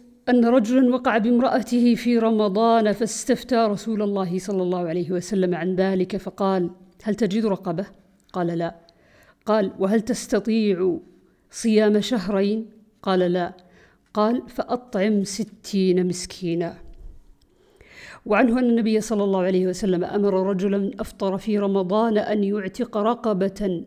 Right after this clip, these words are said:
أو يصوم شهرين أو يطعم ستين مسكينا. عن عائشة رضي الله عنها أنها قالت: جاء رجل إلى رسول الله صلى الله عليه وسلم فقال: 'احترقت.'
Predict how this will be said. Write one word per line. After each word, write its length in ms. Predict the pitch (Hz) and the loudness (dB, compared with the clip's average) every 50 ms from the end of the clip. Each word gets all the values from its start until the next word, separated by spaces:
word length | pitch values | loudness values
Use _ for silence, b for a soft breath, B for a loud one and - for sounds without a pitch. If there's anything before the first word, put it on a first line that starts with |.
| - - | -6 -4
أو 140 | 202 208 | -2 0
يصوم 560 | 202 202 208 - - - 240 220 220 208 202 208 | 0 0 -2 -2 -4 -2 -2 0 2 2 0 0
شهرين 1000 | - - 208 180 - 196 208 214 226 233 226 226 226 226 214 214 208 202 - | 0 -4 -6 -6 -6 -4 0 0 2 2 2 2 2 0 0 0 -2 -4 -2
أو 200 | - 220 226 220 | 0 0 0 0
يطعم 600 | 202 202 233 233 - - 190 165 202 220 220 196 180 | 0 -2 -4 -6 -8 -10 -8 -4 -2 -2 0 -2 -2
ستين 760 | 185 - 208 - - - _ _ - 226 202 196 185 185 185 | -4 -8 -14 -16 -16 -18 _ _ -8 -6 -4 -2 -2 -2 -2
مسكينا. 640 | 185 180 - - - - 175 170 175 170 160 202 - - _ _ _ _ _ _ b b b b b b b b b b b b - | -4 -6 -8 -14 -12 -10 -8 -6 -6 -6 -8 -10 -14 -20 _ _ _ _ _ _ b b b b b b b b b b b b -8
عن 120 | 165 185 | -6 -4
عائشة 320 | 185 - - - - - - 208 | -4 -4 -6 -8 -12 -10 -8 -6
رضي 260 | 190 180 180 185 185 | -6 -4 -2 -4 -4
الله 280 | 180 175 180 185 185 | -2 -2 -4 -4 -4
عنها 300 | 160 185 185 165 190 - | -4 -4 -4 -4 -4 -4
أنها 340 | 196 180 175 180 180 185 180 | -4 -4 -4 -2 -2 -4 -6
قالت: 540 | 180 180 180 180 190 196 190 180 185 - - B B B B B B B B - | -6 -4 -4 -4 -2 -2 -4 -6 -8 -12 -20 B B B B B B B B -4
جاء 240 | 185 214 214 214 226 | 0 0 2 2 2
رجل 380 | 214 240 233 214 247 240 240 226 | 0 0 0 0 0 0 0 0
إلى 340 | 214 202 202 202 202 196 | 0 0 0 0 0 0
رسول 340 | 185 196 190 - 226 190 180 | -2 -4 -4 -4 -6 -4 -2
الله 320 | 190 185 180 175 180 185 190 | 0 0 0 0 -2 -4 -4
صلى 220 | 185 - 196 180 | -4 -4 -4 -2
الله 340 | 175 170 175 175 175 170 160 | -2 -2 -2 -2 -2 -4 -4
عليه 300 | 165 175 180 180 175 165 | -2 -2 -2 0 0 -2
وسلم 680 | 175 175 - 202 180 175 170 165 170 175 180 175 170 | -2 -4 -4 -4 -4 -2 -2 -2 -2 -2 -2 -2 -4
فقال: 480 | 175 180 175 175 - 185 175 165 165 170 | -4 -8 -12 -10 -6 -4 -4 -2 -2 -4
'احترقت.' 840 | 175 - - - - - 185 185 185 185 185 - - _ - - | -6 -6 -8 -10 -8 -6 -6 -6 -6 -8 -12 -20 -20 _ -20 -20